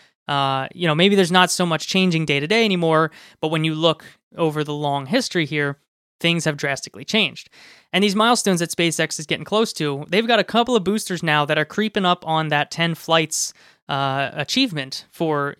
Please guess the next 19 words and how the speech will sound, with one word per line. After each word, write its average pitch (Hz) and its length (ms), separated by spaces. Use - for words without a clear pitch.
that 151 240
particular 147 320
booster. 147 520
And 156 100
that 190 140
was 190 100
a 190 80
thing 180 280
long 175 280
set - 420
by 156 180
SpaceX 156 580
that 139 180
they're 151 120
gonna 147 180
be 147 80
able 147 100
to 143 60
fly 147 540